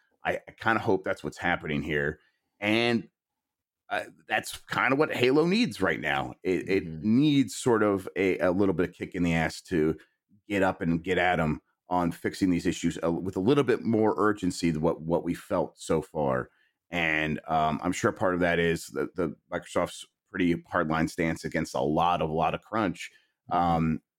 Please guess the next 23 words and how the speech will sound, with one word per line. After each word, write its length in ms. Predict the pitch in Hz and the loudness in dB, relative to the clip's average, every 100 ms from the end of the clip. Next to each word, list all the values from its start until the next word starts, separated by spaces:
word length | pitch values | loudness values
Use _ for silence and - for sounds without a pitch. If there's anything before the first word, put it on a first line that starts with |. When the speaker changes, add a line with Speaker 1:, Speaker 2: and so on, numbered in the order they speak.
| - 92 104 - | -10 -10 -8 -4
Speaker 1:
and, 280 | 98 87 - | -2 -2 -4
you 140 | - 82 | -6 -4
know, 100 | 78 | -2
I 60 | 110 | -2
hope 140 | 123 | 2
that 140 | 127 123 | 2 2
doesn't 240 | 117 87 | 2 2
change, 420 | 135 107 71 - - _ - | 2 2 0 -4 -14 _ -8
but 80 | |
it 60 | 85 | -8
still 300 | - 156 131 | -4 0 0
feels 280 | - 104 90 | 2 0 2
like 120 | 85 | 0
they 100 | 85 | -2
could 240 | 82 82 | -4 -4
be 80 | 78 | -2
doing 300 | 73 78 80 | 0 2 2
more 560 | 90 123 107 87 78 - _ _ 87 | 4 4 4 4 0 -4 _ _ -2
while 260 | 85 80 | 0 2
not 340 | 85 90 80 - | 2 2 -2 -4
killing 260 | 110 82 73 | -2 -2 -2
their, 200 | 76 73 _ | -6 -10 _
their 160 | 71 | -16